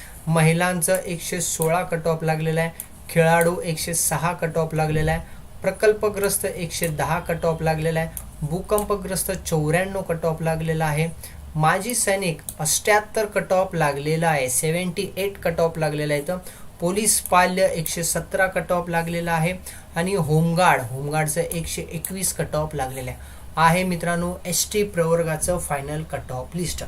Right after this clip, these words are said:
पुढचा प्रवर्ग आहे व्हीजेए. व्हीजेएसाठी तीन टक्के आरक्षण आहे. ओके,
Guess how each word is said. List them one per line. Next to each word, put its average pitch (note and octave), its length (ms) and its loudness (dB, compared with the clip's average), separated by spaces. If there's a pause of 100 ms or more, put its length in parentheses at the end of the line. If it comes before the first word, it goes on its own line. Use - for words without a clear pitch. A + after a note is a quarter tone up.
(520)
पुढचा G#3+ 280 4
प्रवर्ग G#3 380 6
आहे G#3 140 8
व्हीजेए. E3+ 840 0 (360)
व्हीजेएसाठी F#3+ 720 4 (140)
तीन G3+ 200 0
टक्के G3 240 2
आरक्षण F#3+ 500 2
आहे. F#3+ 240 -2 (760)
ओके, F3+ 240 4